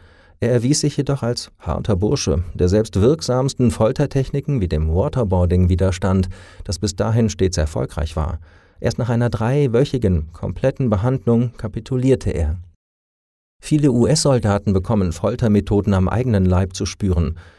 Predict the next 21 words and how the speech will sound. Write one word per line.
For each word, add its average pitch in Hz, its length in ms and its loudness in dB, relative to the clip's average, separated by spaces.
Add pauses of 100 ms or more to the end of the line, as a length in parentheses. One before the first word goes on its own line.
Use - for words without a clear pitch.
(120)
Im 92 140 2
Rahmen 101 400 4
von 92 240 0
Trainingsprogrammen 117 1120 0
sollen 110 320 0
sie 113 220 -2
auf 104 160 -4
das 120 260 -2
vorbereitet 117 640 -2
werden, 110 300 0
was 113 160 -6
ihnen 123 280 -2
passieren 127 600 2
kann, 101 360 2
wenn 82 140 0
sie 78 160 -2
beim 76 280 -2
Einsatz 101 500 0
in 76 140 -4
Feindeshand 98 600 -2
geraten. 73 520 -4